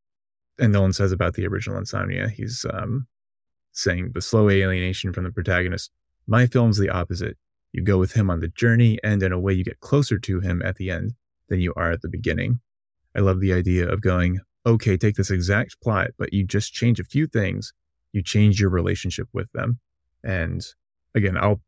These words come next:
mention this more next time, but I think those things that he did change worked really well for me and have me able to take to the film and warm up to it more than its source. So,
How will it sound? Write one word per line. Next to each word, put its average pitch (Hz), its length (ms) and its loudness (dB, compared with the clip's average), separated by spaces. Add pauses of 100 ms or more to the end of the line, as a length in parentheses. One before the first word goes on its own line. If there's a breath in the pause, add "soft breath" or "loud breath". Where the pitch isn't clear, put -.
(120)
mention 101 280 0
this - 300 -6 (540)
more 98 380 2
next 87 260 -4
time, 90 200 -4
but 95 120 -4
I 98 60 0
think 95 260 -4 (720)
those 98 220 0
things 101 260 4
that 80 120 0
he 92 200 -6 (220)
did 101 240 2
change 98 600 -8 (600)
worked 92 400 0
really 95 280 0
well 85 200 0
for - 160 -4
me 117 320 -2 (220)
and 98 360 0 (920)
have 92 240 2
me 98 220 0
able 95 240 0
to 98 380 -6 (360)
take 90 240 -2
to 107 80 -2
the 95 120 2
film 98 260 -2
and 92 140 -4
warm 92 180 -2
up - 100 -6
to - 120 -4
it - 80 -4
more 71 240 -2
than 127 400 -4 (500)
its - 180 -4
source. - 580 -4 (920)
So, - 600 0